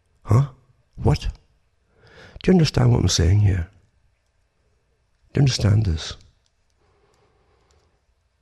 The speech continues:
So no, I won't give you fake, uh, good news, fake news. I won't give you fake, you know, don't worry news.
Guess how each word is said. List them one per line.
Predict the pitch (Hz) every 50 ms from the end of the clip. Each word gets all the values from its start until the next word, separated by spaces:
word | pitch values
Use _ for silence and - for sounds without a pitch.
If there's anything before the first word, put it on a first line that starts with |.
| _ _ _ _ _ _ _ _
So | - - - 123
no, | 131 151 143
I | 104 107
won't | 117 131 - 104
give | 98 101 95 87
you | 87 82 76
fake, | - - 95 85 80 - - - - - - - - - - - - - - - - - - - - _ - - - - - - - - - - - -
uh, | - 104 98 92 - - - - - - - - - - - - - _ _ _ _ _ - _ _ - 95 92
good | 95 107 101 90
news, | 90 90 85 80 90 110 127 123 - - - -
fake | - - - 107 95 - - - -
news. | 87 82 87 110 127 123 - - - - _ _ _ _ _ _ _ _ _ _ _ _ - - _ _ _ -
I | - 110
won't | 110 104 101 87
give | 92 92 90 85
you | 92 87
fake, | - - - 110 98 - - - - - - - _ _ _ _ _ _ _ _ _ _ _ _ _ _ _ _ -
you | 107 113 104
know, | 98 95 -
don't | 101 98 107 107 98 87
worry | 90 101 139 156 151
news. | 139 95 82 78 - - - - -